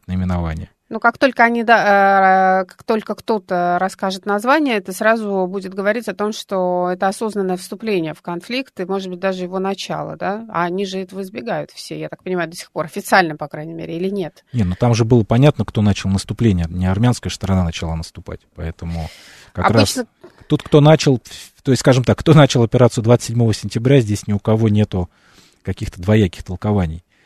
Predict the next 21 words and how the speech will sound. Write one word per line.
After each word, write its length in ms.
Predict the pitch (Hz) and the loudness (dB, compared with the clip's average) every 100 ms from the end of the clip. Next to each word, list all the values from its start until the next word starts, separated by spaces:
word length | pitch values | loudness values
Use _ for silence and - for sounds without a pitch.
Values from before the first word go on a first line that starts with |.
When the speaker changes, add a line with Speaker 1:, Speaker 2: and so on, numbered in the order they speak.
| _ _ _ | _ _ _
Speaker 1:
А, 280 | 87 82 82 | -6 -4 -2
Speaker 2:
Мгм. 140 | 82 | -2
Speaker 1:
но, 100 | 87 | -4
повторюсь, 720 | - 101 - 110 135 190 - | -4 -8 -2 2 2 2 -2
э, 180 | 113 98 | -6 -6
к 80 | - | -4
разговору 380 | 104 123 123 110 | 2 6 6 6
о 40 | |
том, 140 | - 104 | 2 -2
что 160 | - | -2
мы 140 | 110 107 | 0 2
об 120 | 104 | 0
этой 220 | - 98 - _ | 0 -4 -6 _
войне, 380 | 92 90 117 113 | -4 2 4 4
по 120 | - | -2
сути, 220 | 98 107 95 | -6 -6 -4
ничего 380 | 101 - 110 | -4 -2 -2
не 120 | 92 92 | -2 -2
знаем, 380 | 117 180 98 - _ _ _ _ _ _ _ _ | -4 -4 -6 -10 _ _ _ _ _ _ _ _
а, 400 | 92 90 87 85 87 | -6 -4 -2 -2 -2
вот 160 | 104 | -4